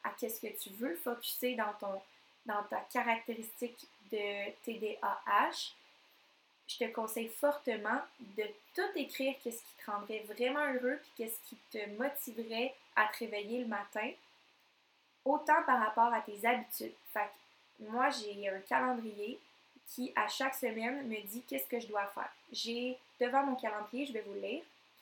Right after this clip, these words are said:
À toutes les semaines, j'écris marche, entraînement, boire de l'eau, méditation deux fois par jour,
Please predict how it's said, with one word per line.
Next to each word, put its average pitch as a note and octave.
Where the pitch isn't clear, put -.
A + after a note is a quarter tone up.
À A3
toutes E4+
les B3
semaines, A#3
j'écris C4+
marche, A#3
entraînement, A#3+
boire B3
de A#3
l'eau, A#3
méditation A#3+
deux A#3+
fois A3+
par A3
jour, B3